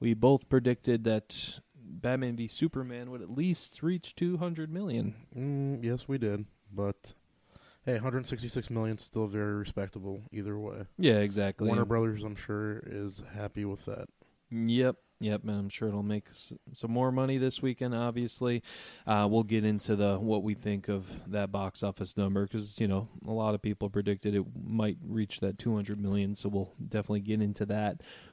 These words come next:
Speaker 1: Before we get into any Batman v Superman stuff, we definitely wanna talk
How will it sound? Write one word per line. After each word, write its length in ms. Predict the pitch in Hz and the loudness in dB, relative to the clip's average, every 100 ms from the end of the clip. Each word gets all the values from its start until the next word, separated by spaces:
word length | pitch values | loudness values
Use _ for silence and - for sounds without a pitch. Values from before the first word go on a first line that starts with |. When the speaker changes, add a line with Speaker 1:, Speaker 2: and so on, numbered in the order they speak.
| - | -4
Speaker 1:
Before 440 | - - 151 180 | -4 -2 2 4
we 120 | 160 143 | 6 4
get 180 | 151 | 2
into 340 | 143 135 123 131 | 2 2 -2 -4
any 220 | 123 123 | -4 -2
Batman 480 | 113 123 117 123 117 | 0 2 2 2 2
v 140 | 117 | -2
Superman 560 | - 127 117 117 110 110 | -2 -2 2 2 4 2
stuff, 440 | - - 113 - | 0 2 2 2
we 140 | 113 107 | 0 0
definitely 420 | 107 113 110 107 | 2 0 2 2
wanna 220 | 104 104 | 2 0
talk 540 | 101 - 113 107 - | -2 -2 -2 -2 -8